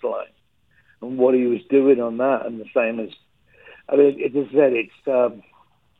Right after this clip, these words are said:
uh, his orchestration parts, his, his, you know, the way he played keys, and, and, and just the way he, his bass playing is so underestimated,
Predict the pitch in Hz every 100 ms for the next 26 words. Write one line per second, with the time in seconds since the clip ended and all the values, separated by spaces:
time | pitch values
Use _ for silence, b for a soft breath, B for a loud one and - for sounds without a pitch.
0 | _ _ _ _ _ _ _ _ 127 -
1 | _ _ - 175 180 175 156 - 135 135
2 | 139 - 135 - 139 135 - - 135 123
3 | 110 _ _ b b b _ - 131 107
4 | _ _ _ _ 143 139 120 113 _ _
5 | _ _ 123 139 139 - 143 131 - -
6 | 131 131 131 120 120 120 110 120 113 127
7 | 131 135 - 147 123 131 131 131 131 131
8 | 120 - b b b 156 131 - 165 185
9 | 180 151 139 131 127 - - 156 147 143
10 | 131 123 127 - 110 107 90 - -